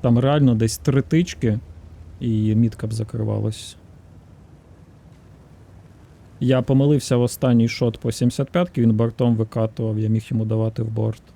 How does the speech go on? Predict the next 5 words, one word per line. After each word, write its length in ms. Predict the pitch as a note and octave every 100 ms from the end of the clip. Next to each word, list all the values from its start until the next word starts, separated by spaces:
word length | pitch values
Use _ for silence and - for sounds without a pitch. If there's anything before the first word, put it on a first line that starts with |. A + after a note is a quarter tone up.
| - - - - - - - - - - - - - - - - - - - - - - - - - - - - - - - - - - - - - - - - - - - - - - -
Ну, 100 | C3 -
то 100 | A2
ж 160 | G2+
таке, 340 | - - G#2+ G2+ - -
забув. 500 | A#2 A2+ G#2+ G#2+